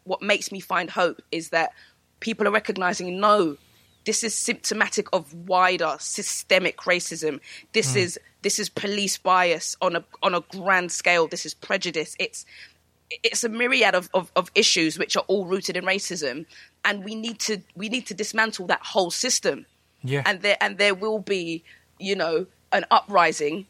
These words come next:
Speaker 1: until we start to see a return on our investment. And I think just sometimes we, we don't have that impetus behind
Speaker 2: Yeah.
Speaker 1: our outrage. We're kind of like, it, it, it becomes a sport. I think the Dominic Cummings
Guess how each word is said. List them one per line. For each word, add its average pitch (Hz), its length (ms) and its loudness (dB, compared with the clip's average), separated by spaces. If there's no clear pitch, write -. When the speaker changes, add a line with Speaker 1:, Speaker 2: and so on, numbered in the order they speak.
Speaker 1:
until 196 440 0
we 185 140 -12
start - 460 2
to 190 60 -8
see 190 460 -4
a 170 80 0
return 185 600 -2
on 175 200 -2
our 160 180 4
investment. 175 600 -2
And 170 340 0
I - 80 2
think - 260 -8
just 208 180 -6
sometimes 208 400 -4
we, 196 160 -14
we 185 160 -12
don't 196 280 0
have 196 280 -2
that 180 160 2
impetus - 580 -8
behind 160 360 2
Speaker 2:
Yeah. 156 80 2
Speaker 1:
our 151 120 0
outrage. 151 460 2
We're 196 80 2
kind 220 280 2
of 190 100 -6
like, 185 260 4
it, - 200 -8
it, 208 140 -2
it 220 120 2
becomes 226 380 0
a 214 40 -6
sport. 220 500 0
I 190 60 2
think - 280 -6
the 208 140 -6
Dominic 226 340 2
Cummings 180 600 -2